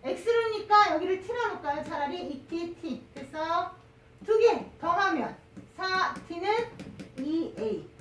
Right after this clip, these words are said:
두 개 곱하면 이 티 마이너스 일. 이 티 플러스 일은 A 플러스 일. A 자리에 이 티 대입해서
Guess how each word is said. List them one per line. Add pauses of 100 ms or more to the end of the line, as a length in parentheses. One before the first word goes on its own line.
(300)
두
개
곱하면 (320)
이
티
마이너스
일. (640)
이
티
플러스
일은 (720)
A
플러스
일. (360)
A
자리에
이
티
대입해서